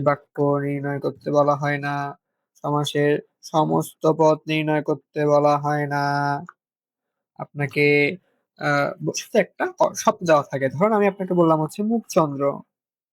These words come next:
মুখচন্দ্র। এখন পরীক্ষা থাকবে মুখচন্দ্র কোন সমাস। এখন আপনি যদি এটা দেখেই চিনতে পারেন, তাহলে আপনাকে তার ব্যাস বয় করার দরকার নেই, সমস্ত পদ করার দরকার নেই, কারণ আপনাকে বাংলা বিদ হওয়ার দরকার নেই। আপনার পরীক্ষায় নাম্বার পাইতে হবে রে ভাই। So আপনাকে কি করতে হবে?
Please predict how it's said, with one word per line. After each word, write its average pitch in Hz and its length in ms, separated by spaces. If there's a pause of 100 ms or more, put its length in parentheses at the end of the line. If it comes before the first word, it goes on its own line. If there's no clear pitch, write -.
(1080)
মুখচন্দ্র। 180 540 (600)
এখন 277 120
পরীক্ষা 254 320
থাকবে 226 260
মুখচন্দ্র 202 380
কোন 170 160
সমাস। - 440 (240)
এখন - 300
আপনি 226 300
যদি 220 280
এটা 262 120
দেখেই 185 480
চিনতে 269 340
পারেন, 180 400 (160)
তাহলে 214 240
আপনাকে 196 320
তার 214 120
ব্যাস 190 280
বয় 175 120
করার 190 240
দরকার 190 300
নেই, 240 140
সমস্ত 202 400
পদ 180 160 (120)
করার 160 140
দরকার 147 260
নেই, - 80
কারণ 170 160
আপনাকে 170 220
বাংলা 175 260
বিদ 175 180
হওয়ার 214 180
দরকার 160 240
নেই। - 160 (540)
আপনার 226 460 (160)
পরীক্ষায় 247 320
নাম্বার 196 260
পাইতে 180 220
হবে 160 140
রে 165 100
ভাই। 147 220 (420)
So 254 60
আপনাকে 233 480
কি 262 100
করতে 233 280
হবে? 269 180